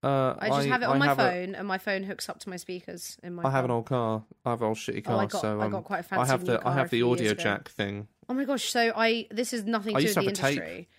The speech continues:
Speaker 1: I st-, I used to have a tape. To, yeah, continue,
Speaker 2: But
Speaker 1: sorry.
Speaker 2: I, no, it's all good. I, I had the tape thing with the wire, and you could plug it into
Speaker 1: Yeah,
Speaker 2: your
Speaker 1: yeah,
Speaker 2: headphones. Oh my
Speaker 1: yeah.
Speaker 2: God, absolutely. I had that in my Yaris for days. Um,
Speaker 1: For days.
Speaker 2: my old car was a Polo, and it was secondhand and pretty cheap,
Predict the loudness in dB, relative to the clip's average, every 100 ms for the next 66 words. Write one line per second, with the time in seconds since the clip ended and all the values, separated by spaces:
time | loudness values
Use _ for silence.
0 | -14 -10 -8 -6 -4 -2 -4 -4 -4 -4
1 | -6 -12 -6 -6 -8 _ -8 -6 -4 2
2 | 2 2 0 0 2 0 -2 -4 -6 -6
3 | -12 2 2 4 4 4 0 0 -2 0
4 | 0 0 0 2 4 4 2 -2 -6 -6
5 | -4 -2 4 4 6 4 0 -2 -2 2
6 | 2 4 2 0 -4 -2 0 0 2 2
7 | 4 4 4 0 2 4 6 8 8 8
8 | 4 -2 -6 -10 4 6 8 6 4 0
9 | -4 -4 2 2 4 2 -2 -4 0 2
10 | 4 4 2 0 0 2 4 2 -2 -8
11 | _ _ -2 2 2 0 -2 -4 -4 -2
12 | 0 0 -2 -6 -8 -10 -8 -8 -6 -4
13 | -4 -4 -4 -6 -8 -10 -10 -8 -6 -6